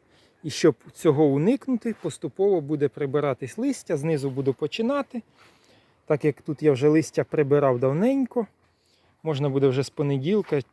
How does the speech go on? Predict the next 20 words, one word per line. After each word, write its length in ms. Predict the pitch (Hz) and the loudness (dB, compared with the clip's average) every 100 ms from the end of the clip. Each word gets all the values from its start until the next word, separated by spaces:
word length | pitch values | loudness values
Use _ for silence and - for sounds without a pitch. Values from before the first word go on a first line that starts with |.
| _ - _ | _ -20 _
ставати, 720 | - - 147 160 226 - 208 - _ _ _ _ _ _ _ | -20 -6 2 4 4 2 -4 -4 _ _ _ _ _ _ _
по 180 | - 147 | 2 2
три 240 | 135 147 160 | 2 0 2
листочка 600 | 147 - 175 165 - 135 | 0 0 -2 -2 -4 -8
прибирати 680 | - 131 135 135 202 - 208 | -4 -2 0 4 2 2 -2
знизу, 460 | 226 240 220 233 - _ _ _ | 0 0 0 -2 -4 _ _ _
воно 280 | 156 151 143 | -4 0 0
вже 140 | 127 | -2
там 220 | - 135 | -2 -2
не 120 | 139 127 | -2 -2
потрібне. 640 | 123 - 190 233 220 214 - _ _ _ - - - | -6 -4 -4 0 0 0 -6 _ _ _ -20 -20 -4
Знизу, 340 | 139 170 139 | 2 2 2
щоб 200 | 131 143 - | 0 -2 2
була 180 | 147 139 | 2 2
краща 460 | 156 143 - 160 | 2 0 0 0
вентиляція, 680 | 135 131 143 185 254 - 160 | 0 -2 -2 0 -2 -2 0
я 160 | 139 170 | 2 2
їх 240 | 151 120 | 0 -2
буду 220 | 139 143 | -2 -2
прибирати. 720 | - 147 131 131 113 107 131 | -2 -2 -2 -2 -2 -6 -12